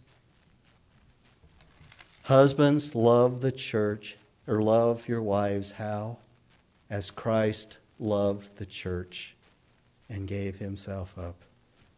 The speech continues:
for her. Christian marriage is designed by God to illustrate the,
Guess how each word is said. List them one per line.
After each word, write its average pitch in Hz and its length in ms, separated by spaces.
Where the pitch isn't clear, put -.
for 90 200
her. 78 320
Christian 151 340
marriage 135 320
is 120 140
designed 120 540
by 110 200
God 113 540
to 98 320
illustrate 123 640
the, 98 220